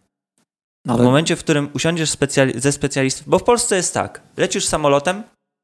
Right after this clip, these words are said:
Speaker 2: i nagle tam zawał serca pilota, zawał serca drugiego pilota.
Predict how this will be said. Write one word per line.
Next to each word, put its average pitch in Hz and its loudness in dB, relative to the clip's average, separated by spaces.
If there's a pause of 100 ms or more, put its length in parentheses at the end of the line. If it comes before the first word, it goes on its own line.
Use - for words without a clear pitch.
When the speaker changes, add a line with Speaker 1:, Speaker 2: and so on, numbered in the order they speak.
Speaker 2:
i 143 2
nagle 175 4 (840)
tam 185 2 (400)
zawał 185 4
serca 165 4
pilota, 110 2 (200)
zawał 180 2
serca 180 -4
drugiego 151 2
pilota. 104 0